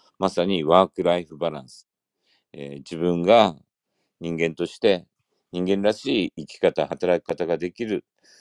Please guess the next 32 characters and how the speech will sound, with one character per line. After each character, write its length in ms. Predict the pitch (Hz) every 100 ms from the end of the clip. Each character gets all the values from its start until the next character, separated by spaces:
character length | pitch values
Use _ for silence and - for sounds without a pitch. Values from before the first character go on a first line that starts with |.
| _ _
そ 200 | - 147
れ 100 | 170
を 80 |
求 240 | 165 143 147
め 140 | 127
て 280 | 98 87 67
や 160 | - 85
る 120 | 76
と。 200 | - - _ _ _ _ _ _ -
で、 120 | 113
消 200 | - 170
費 120 | 175
税 180 | 151 127
を 120 | 82
入 80 | 80
れ 140 | 87
て 140 | - 82
で 120 | 73
す 120 | -
ね、 120 | 73 73
そ 320 | - - 147
う 60 |
い 20 | 151
う 60 |
企 260 | - 139 120
業 140 | 82
に 160 | 73 69
な 100 | 78
り 120 | 101
ま 120 | 127
す 100 | 135
か？ 240 | - -